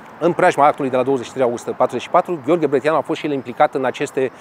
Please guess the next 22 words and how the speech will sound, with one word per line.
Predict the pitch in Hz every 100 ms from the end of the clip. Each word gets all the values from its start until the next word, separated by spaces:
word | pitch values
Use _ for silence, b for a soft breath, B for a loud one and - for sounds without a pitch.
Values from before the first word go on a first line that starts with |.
| B B
pertractări, | 143 - 127 - 156 131
conciliabule, | 127 - 117 147 127 127
cum | - 120
vreți | 120
să | 123
le | 113
spunem, | - 143 135 131
demarate | 135 135 151 143
de | 131
opoziția | 120 123 131 135 131
politică | 123 127 127
unită | 113 127 151 151
în | 139
vederea | 123 120 139 131
schimbării | 127 123 131 120
regimului | 113 117 120 110
de |
la | 113
acea | 110 -
vreme, | 110 120 110
Ion | 117
Antonescu. | 107 113 107 - 98